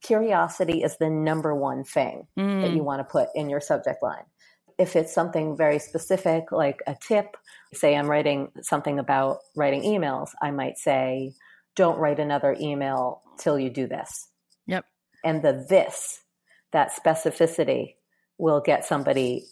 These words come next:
Speaker 1: to open it. "Oh, I wanna know what this is." Our minds are wired to solve problems.
Speaker 2: Can I tell you something? When I was, um,
Speaker 1: Mm-hmm.
Speaker 2: starting out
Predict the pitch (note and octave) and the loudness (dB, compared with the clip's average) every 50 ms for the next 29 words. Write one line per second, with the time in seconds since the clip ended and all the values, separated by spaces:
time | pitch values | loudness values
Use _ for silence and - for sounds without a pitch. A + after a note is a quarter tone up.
0 | - - - - E3+ - C#3+ D3+ D3+ - D3+ C#3+ C3 B2 - - D3+ D3+ C#3 - | -20 -4 0 0 2 4 4 2 2 2 0 0 0 -2 -2 0 2 2 2 2
1 | C#3+ D3+ D3+ D#3+ D#3 D3+ D3 D3 C#3+ C#3+ C#3 - - D#3+ D3+ - - - D#3 C#3 | 2 2 2 0 0 0 0 0 0 0 0 0 0 -2 -2 0 0 2 2 2
2 | A#2 - - - E3 D#3+ D#3+ E3 D#3+ D#3+ D#3+ E3 D#3+ D#3+ E3 E3 - - D3+ D3 | 2 0 0 2 2 2 2 2 0 0 0 0 0 0 -2 -4 -2 -2 0 0
3 | C#3 C#3 C3+ C3+ C3+ - - D#3+ C#3+ E3 D#3+ E3 D#3+ D3+ C#3 C#3 B2+ B2 - D3+ | 2 2 2 2 0 0 -2 0 0 2 4 4 4 4 4 2 2 0 -2 -6
4 | - - E3+ D#3+ - D#3 C3+ B2+ - - - E3 C#3 B2 - - - - - - | -6 -6 -4 0 2 2 2 2 0 -2 -2 0 0 0 0 -2 -4 -6 -4 -2
5 | B3 C4 B3+ - - A#3 A#3 A#3 A3+ - A3+ G#3+ A#3+ A#3+ G#3+ F#3 F3+ F3+ F3 F3+ | -2 -2 -2 -2 -2 -2 -2 -2 -2 -4 -6 -6 -4 -4 -2 -2 -2 -2 -2 -2
6 | F#3+ F#3+ F#3+ F#3 F3+ E3 E3 - F3 E3 E3+ E3 F3+ E3+ E3 D#3+ D#3 - - D3 | -2 -2 -2 -2 -4 -4 -4 -2 -2 0 0 -2 -2 -2 0 0 0 -2 -2 0
7 | C#3+ C#3+ C#3 C3+ - | 0 0 -2 -2 -4